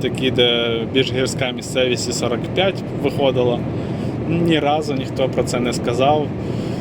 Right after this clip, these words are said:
І бонусів, наприклад, за те, що ти зекономив десь соляри, теж немає. Е, з приводу автомобілів.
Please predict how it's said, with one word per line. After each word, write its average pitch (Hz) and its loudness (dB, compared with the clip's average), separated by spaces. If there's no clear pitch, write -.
І 120 4
бонусів, 175 4
наприклад, 139 0
за 131 2
те, 135 4
що 131 -4
ти 135 4
зекономив 131 0
десь 120 2
соляри, 131 2
теж 135 -2
немає. 107 0
Е, 117 0
з - -4
приводу 208 4
автомобілів. 127 0